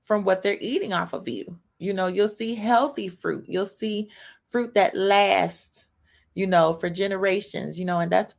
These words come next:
the work that God gives us. He gives us work that will last for generations, that will,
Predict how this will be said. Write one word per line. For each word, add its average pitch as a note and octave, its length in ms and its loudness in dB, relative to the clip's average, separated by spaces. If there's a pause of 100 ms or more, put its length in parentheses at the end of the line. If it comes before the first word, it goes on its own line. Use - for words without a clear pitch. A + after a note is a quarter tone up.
(100)
the F#3 80 0
work F#3 300 0
that F3 140 -2
God E3 280 0
gives F#3+ 280 -4
us. D#3 160 -4
He F3 120 -14
gives G3 220 -4
us G3+ 220 -6
work F3+ 260 -2 (200)
that - 240 -2
will D#3+ 160 -2
last E3+ 480 -2
for E3+ 100 -4
generations, D#3+ 1000 -6
that - 200 -4
will, D3+ 280 -4